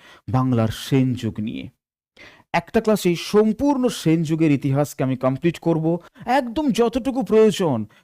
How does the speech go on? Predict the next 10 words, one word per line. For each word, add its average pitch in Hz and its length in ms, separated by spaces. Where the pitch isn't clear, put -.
পরীক্ষার 247 460
পারপাসে 220 480
যতটুকু 220 440
প্রয়োজন, 180 460
ততটুকু 247 540
আমি 170 180
তোমাদের 139 280
সাথে 127 200
শেয়ার 120 260
করব। 107 320